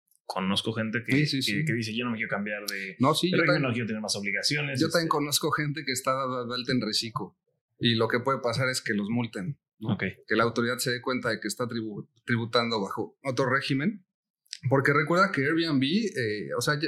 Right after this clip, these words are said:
Speaker 2: hoy en día toda la información se comparte, ¿no? Ya, ya todo es, este, digital. Entonces Airbnb, como tiene tu R F C, le comparte, le puede compartir la información al sat de, "Oye, este, este contribuyente está recibiendo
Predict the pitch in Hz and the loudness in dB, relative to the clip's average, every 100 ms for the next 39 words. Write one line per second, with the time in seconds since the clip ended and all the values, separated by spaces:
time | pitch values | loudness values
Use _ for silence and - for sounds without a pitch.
0 | - 170 196 175 175 170 175 170 139 123 | -2 0 2 0 -4 -2 0 2 2 2
1 | 113 113 - 139 151 170 - _ _ - | 0 2 0 0 -2 -4 -10 _ _ -2
2 | 113 120 113 131 - 90 - 139 127 110 | 2 2 2 0 0 -6 -4 -2 0 0
3 | 117 110 123 113 113 107 95 - - - | -2 -2 -4 -2 -2 -4 -4 -6 -10 -12
4 | 90 101 98 104 117 143 - _ _ _ | -10 -8 -6 0 2 2 -2 _ _ _
5 | _ _ _ 123 123 123 - 135 131 135 | _ _ _ 2 4 4 4 2 0 0
6 | 127 120 135 156 160 - _ _ 117 110 | 0 0 2 2 0 -10 _ _ 2 4
7 | 110 143 139 143 139 139 139 131 147 202 | 2 0 0 0 2 2 2 2 2 0
8 | - _ _ _ _ - 113 117 113 127 | -2 _ _ _ _ -2 2 4 4 2
9 | 123 113 107 101 131 123 104 104 - 127 | 2 0 0 0 -4 -2 -2 -2 0 0
10 | 127 117 101 107 - 123 113 - - 143 | 0 -2 -2 -2 0 -2 -2 -4 -6 -6
11 | - - 120 120 120 - - - 120 - | -12 -8 -4 -4 -4 -8 -10 -6 -6 -4
12 | 120 123 110 127 127 135 - - 123 117 | -2 -2 -2 -4 -2 -2 -2 0 2 2
13 | 110 117 120 117 101 85 | 0 -2 -4 -2 -2 -4